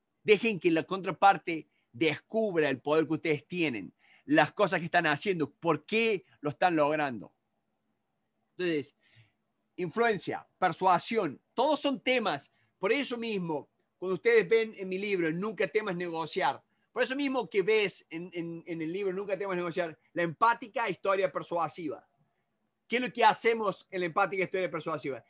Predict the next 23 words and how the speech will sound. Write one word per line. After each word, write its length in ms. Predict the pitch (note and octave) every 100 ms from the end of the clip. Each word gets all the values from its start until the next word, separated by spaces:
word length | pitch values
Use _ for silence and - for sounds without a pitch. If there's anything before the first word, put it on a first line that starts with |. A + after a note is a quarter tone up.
| _ -
Descubrimos 840 | F#3 - A3 A#3+ D4 B3+ G3 -
cómo 500 | A#3 A3+ F#3+ C3+ A2 _ _ _ _ _
persuadir, 840 | G#3+ A3+ - G#3 G#3 G#3 A3+ F#3+ -
influenciar 1040 | A#3 C4+ A#3 G#3+ G3+ F#3 G#3 G3+ D#3+ B2 - _ -
a 120 | D#3+
través 200 | G#3 G3
de 80 | F#3+
historias, 800 | - G3 F#3 G#3+ C4+ - - _ _ _ _ _ -
contando, 760 | G3 G3 D#3+ G3 A3 A#3 A#3+
trabajando, 920 | G#3+ F#3 E3+ E3 G#3 A3+ A#3+ A#3 G3+ _ _
captando, 800 | G3 G3 - - A#3+ B3+ G#3 F3 _ -
que 80 | A3
la 120 | G3+
persona 400 | A3 - C#4 B3+
se 180 | - A3
dé 200 | C#4+ -
cuenta, 460 | D4 C#4 F#3 F3 _ _
pero 140 | G#3
no 220 | A3+ C#4 D#4+
mo-, 260 | C#4+ B3+
no 200 | G#3 C4
demostrando 800 | C#4+ A#3 F#3+ D3+ G3+ G#3 G3+ E3+
poder. 460 | - D#3 D3 A#2